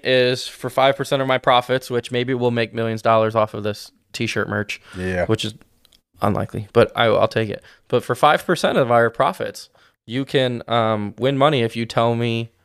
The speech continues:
Speaker 1: what you think the Blues' final record would be. Yeah, this
Speaker 2: Okay.
Speaker 1: is like gambling, right? <laughs> What the Blues' final record would be, and if you have them making the playoffs, how far they make it in the playoffs, and if you don't have them making the playoffs,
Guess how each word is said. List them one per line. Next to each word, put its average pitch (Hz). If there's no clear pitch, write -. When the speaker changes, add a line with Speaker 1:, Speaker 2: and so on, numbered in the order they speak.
Speaker 1:
what 123
you 123
think 123
the 120
Blues' 120
final 117
record 110
would 151
be. 175
Yeah, 131
this 95
Speaker 2:
Okay. 175
Speaker 1:
is 156
like 110
gambling, 113
right? 156
<laughs> -
What 170
the 190
Blues' 185
final 160
record 151
would 110
be, 113
and 131
if 123
you 120
have 151
them 147
making 147
the 127
playoffs, 113
how 120
far 127
they 139
make 143
it 151
in -
the 160
playoffs, 196
and 113
if 104
you 104
don't 160
have 127
them 120
making 120
the 107
playoffs, 110